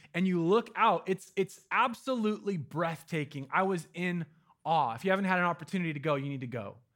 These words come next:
How many of you have been to our own national treasure, Crater Lake, right? And when you go to Crater Lake, how many of you have been there more than three or four times, right? You've been there a bunch of times. But when you go, even if you've been there three or four times, what does it do? It takes your breath away. We,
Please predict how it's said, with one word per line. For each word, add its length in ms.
How 120
many 160
of 60
you 100
have 60
been 180
to 140
our 140
own 180
national 480
treasure, 600
Crater 340
Lake, 400
right? 340
And 120
when 120
you 80
go 160
to 80
Crater 240
Lake, 160
how 120
many 140
of 60
you 60
have 80
been 140
there 120
more 180
than 140
three 180
or 60
four 200
times, 440
right? 160
You've 80
been 100
there 100
a 40
bunch 220
of 60
times. 360
But 100
when 180
you 160
go, 440
even 200
if 140
you've 140
been 160
there 120
three 200
or 60
four 180
times, 320
what 100
does 80
it 140
do? 240
It 40
takes 240
your 60
breath 300
away. 160
We, 100